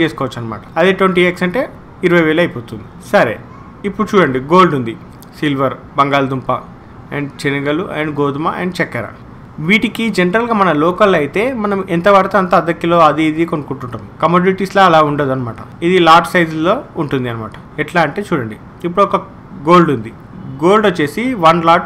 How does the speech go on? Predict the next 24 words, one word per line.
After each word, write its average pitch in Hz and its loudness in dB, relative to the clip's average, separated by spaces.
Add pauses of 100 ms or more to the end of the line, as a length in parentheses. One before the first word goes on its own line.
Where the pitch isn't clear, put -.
వన్ 160 0
కేజీ 151 -2
అనమాట 120 -6 (180)
కమోడిటీస్లో, 147 0 (320)
ఓకేనా? 208 -2 (300)
సరే, 214 2 (100)
ఇది 180 -4 (140)
వన్ 165 4
లాట్ 190 4
వన్ 185 4
కేజీ 170 2
అయితే 135 -6 (120)
దీని 180 0
cost 165 4
వచ్చేసి 151 -4 (680)
almost 180 4 (460)
four 180 4
lakhs 190 0 (140)
ట్వంటీ 170 0
సెవెన్ 165 -2
థౌజండ్ 135 -2
అనమాట 113 -10 (200)
దాదాపుగా. 143 -2 (260)
అయితే 190 0